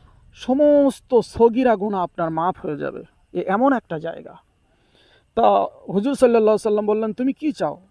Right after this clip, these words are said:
বললেন, "ইয়া রাসূলুল্লাহ, আমি জান্নাতে আপনার সাথে থাকতে চাই, থাকতে চাই।" তা হুজুর সাল্লাল্লাহু আলাইহি ওয়াসাল্লাম,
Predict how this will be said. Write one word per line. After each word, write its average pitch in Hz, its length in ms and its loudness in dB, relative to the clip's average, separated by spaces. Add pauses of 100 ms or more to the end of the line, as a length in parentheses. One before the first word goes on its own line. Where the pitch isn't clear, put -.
(360)
বললেন, 190 260 0
"ইয়া 175 120 0
রাসূলুল্লাহ, 185 560 0
আমি 185 380 -4
জান্নাতে 185 480 -4
আপনার 180 260 -4
সাথে 160 260 -12
থাকতে 156 380 -14
চাই, - 140 -16 (100)
থাকতে - 320 -6
চাই।" - 220 -10 (680)
তা 202 100 -2
হুজুর 240 280 -2
সাল্লাল্লাহু 185 640 2
আলাইহি 175 260 -2
ওয়াসাল্লাম, 190 680 -2